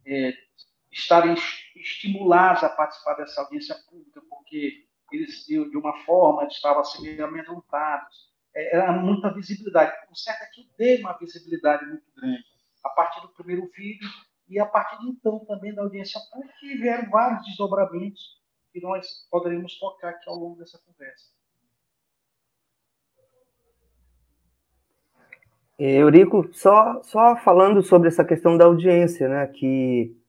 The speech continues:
Speaker 2: que, é, lá em Pinheiro, a, a, uma das coisas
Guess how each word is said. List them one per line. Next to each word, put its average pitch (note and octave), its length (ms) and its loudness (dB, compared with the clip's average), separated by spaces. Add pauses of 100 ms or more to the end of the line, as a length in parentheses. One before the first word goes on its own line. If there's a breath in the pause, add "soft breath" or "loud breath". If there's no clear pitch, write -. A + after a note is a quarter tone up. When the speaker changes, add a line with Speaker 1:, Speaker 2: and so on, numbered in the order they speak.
(420)
Speaker 2:
que, - 320 -4 (200)
é, C3+ 540 6 (680)
lá F#3+ 380 6
em F3+ 100 0
Pinheiro, D3 680 0 (760)
a, - 260 -8
a, - 40 -2
uma E3 200 -2
das E3 160 2
coisas F3+ 260 4